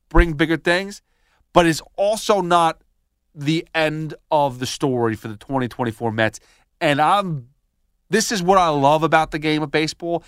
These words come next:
and sports in general, is that the underdog now is gonna have an opportunity to shine and prove everybody wrong. And you have enough talent on this squad to prove everybody wrong.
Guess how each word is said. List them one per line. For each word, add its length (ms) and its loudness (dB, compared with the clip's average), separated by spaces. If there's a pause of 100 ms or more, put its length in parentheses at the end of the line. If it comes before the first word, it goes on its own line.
(140)
and 180 -4
sports 400 -4
in 80 -8
general, 460 0 (300)
is 180 -2
that 240 2
the 160 -2
underdog 580 0
now 380 2 (280)
is 140 -6
gonna 220 0
have 220 2
an 60 2
opportunity 520 -4
to 100 -12
shine 440 -4 (540)
and 140 -10
prove 300 -4
everybody 400 0
wrong. 480 -4 (360)
And 180 -8
you 120 -6
have 680 0 (140)
enough 580 0
talent 640 0 (360)
on 300 2
this 200 0
squad 680 0 (280)
to 120 -2
prove 440 0
everybody 440 0
wrong. 420 -6